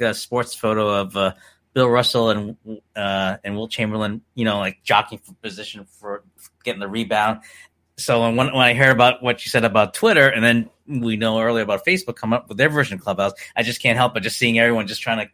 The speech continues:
keep their eye on the ball as, like, who's gonna be able to grab it and stuff. So it's, uh, it's just,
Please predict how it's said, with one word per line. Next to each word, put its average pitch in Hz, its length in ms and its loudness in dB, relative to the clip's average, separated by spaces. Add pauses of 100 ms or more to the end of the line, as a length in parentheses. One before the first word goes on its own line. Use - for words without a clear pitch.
keep - 180 -20
their 117 120 -2
eye 117 140 2
on 120 80 0
the 110 60 -2
ball 120 260 0
as, 104 80 -4
like, 98 160 -10
who's 117 160 -14
gonna 113 180 -8
be 113 120 -4
able 110 120 -4
to 101 60 -12
grab 117 300 -4
it 107 40 -6
and 95 120 -10
stuff. 90 240 -10
So 90 220 -6 (320)
it's, 120 280 0
uh, 107 220 4 (1080)
it's 113 420 -8
just, - 420 -10